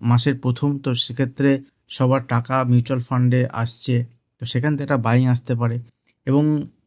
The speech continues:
আহ, মার্কেটে কন্টিনিউ ফল হওয়ার পরে মার্কেটে শর্ট কভারিং হয়, তো সেটাও একটা পজিটিভ দিক মার্কেটের বাউন্সের জন্য। আগামী এক মাস রেগুলার বেসিসে ভিডিও আসবে, but যখন প্রয়োজন হবে আমি তখনই আপনাদের সঙ্গে ভিডিও শেয়ার করবো। আর একটা বিষয়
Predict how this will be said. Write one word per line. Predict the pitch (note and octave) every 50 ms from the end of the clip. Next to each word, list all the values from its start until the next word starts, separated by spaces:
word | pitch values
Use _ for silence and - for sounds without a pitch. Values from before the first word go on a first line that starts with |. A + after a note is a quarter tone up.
| _ -
আহ, | B2+ B2 A#2+ A#2+ A#2+ A#2 A#2 A2+ A2+ A2+ A#2 - _ _ _ _ _ _ _ _ _ _ _ _ _ _ _ _ _ _ _ -
মার্কেটে | B2 B2 C3 B2+ D#3 C#3+ D#3+ D#3 D#3 D3 - _ _ -
কন্টিনিউ | C#3+ C#3 C3+ C#3 D#3 D#3+ D#3
ফল | - - D3 C#3 C#3+ C#3
হওয়ার | C3 C#3 C#3 C3+ C3
পরে | C3 C3+ C3 C#3+
মার্কেটে | C#3 C3+ A#2 A#2 A#2 B2 A#2+ B2+ B2+ B2+ B2 B2 _ _ _ _
শর্ট | - - - - C3 C3 B2+ -
কভারিং | - C3+ B2 A#2+ A#2+ B2+ A#2+ A#2
হয়, | A#2+ A#2+ A#2 A#2 A#2 - _ _ _ -
তো | B2+
সেটাও | A#2+ - - A#2 A#2+ C3 C3
একটা | B2+ B2+ B2+ - C3 A#2+ B2 - _ _ _ _ _ _
পজিটিভ | - B2 A#2 A#2 A#2 B2 B2+ A#2+ A#2+ - _
দিক | - B2+ B2+ B2 - -
মার্কেটের | A#2+ A#2 A2 - - A#2 A2+ C3+ D#3 E3+ _ _ _ _ -
বাউন্সের | G#2 A2+ A2 B2 B2 B2 B2 B2+ A#2+ A2
জন্য। | G#2 A#2 G#2 G2 G2 G2+ G2+ _ _ _ _ _ _ _ _ _ -
আগামী | B2 B2 C3 D3+ D#3+ E3+ E3+ E3+
এক | - C#3 C3+ B2+ -
মাস | D3 C3+ A#2 A#2 B2 - - C3+
রেগুলার | A#2 B2+ C#3 C#3 D3+ E3 E3 E3
বেসিসে | D#3 D#3 D#3 D3+ D3 - F3+ E3+
ভিডিও | D3+ D#3 C#3+ C3 D3+ D3
আসবে, | C#3+ C3+ B2+ A2+ A2 C3 C#3
but | C#3 D3+ D3
যখন | C3 C3 C3+ B2 D#3+ D#3+
প্রয়োজন | D3 - - C#3+ D3 D3 C#3+ D#3 D#3+
হবে | D3 C#3+ C#3+ D#3+
আমি | D#3 C#3+
তখনই | C#3 A#2 A2 A2+ B2+ B2+
আপনাদের | B2 A#2+ B2 A#2 A#2
সঙ্গে | A#2 - B2+ D3+ D3+
ভিডিও | B2+ B2+ A2+ G#2+ B2 A#2
শেয়ার | A#2 A#2 - A#2+ G#2+ G2+ F#2+
করবো। | - G2 F#2+ G2+ G2+
আর | A#2 B2
একটা | C3+ C3+ - D3+
বিষয় | D3 D3+ - F3 F3